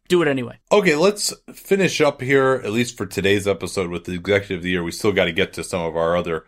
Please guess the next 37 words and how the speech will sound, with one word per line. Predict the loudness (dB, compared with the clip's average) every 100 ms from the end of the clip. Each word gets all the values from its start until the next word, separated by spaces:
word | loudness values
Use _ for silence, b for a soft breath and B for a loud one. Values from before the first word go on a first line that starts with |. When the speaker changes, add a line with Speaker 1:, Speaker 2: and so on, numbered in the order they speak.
| -16
Speaker 2:
self-created | -2 0 -2 -2 2 2 2 -2
categories | 0 0 0 -4 -4 -6 -4
here, | -4 -4 -8 -18 -18 _
but | 2 2 0 _
this | -2 -2 0
can | 2 2 2 -2 -10 _
knock | -2 2 2 2
out | 2 2 -2
the | -6
official | -4 -4 -6 -6
awards. | -6 -2 0 0 -2 -16 _
Tough | 2 2 2
one, | 4 4 2
as | 0 0 0
we've | -6
been | -6
talking | 0 0 2
about | 2 0
for | 0
a | 0
long | 0 2
time, | 0 0
because | -2 0 0
few | -2 -2 -2
teams | -2 -2 0 0 -2
made | -2 4 4 2
enormous | -2 -2 0 0 -4
changes, | -4 -2 0 -2 -4 -6 -12
in | -8 -2
part | 2 2
due | 2 -2
to | 0
the | 0
lack | 2 0 -2
of | -4
cap | -2 -2
space | -2 -2 0 -2 -14